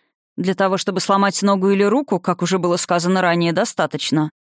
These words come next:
А вот для того, чтобы успеть осознать свое падение, однозначно мало.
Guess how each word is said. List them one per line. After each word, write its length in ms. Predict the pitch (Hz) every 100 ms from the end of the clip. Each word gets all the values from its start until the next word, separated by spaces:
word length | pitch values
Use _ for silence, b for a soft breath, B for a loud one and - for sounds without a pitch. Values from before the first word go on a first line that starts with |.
| _ -
А 120 | 247
вот 160 | 254 202
для 140 | 202
того, 260 | 202 196 208
чтобы 300 | - 180 180
успеть 320 | - 196 -
осознать 500 | 139 175 165 214 269
свое 300 | - 240 226
падение, 600 | 220 202 220 220 214 214 B B B B B
однозначно 760 | 285 247 226 180 180 311 - 202
мало. 520 | 180 151 151 151 160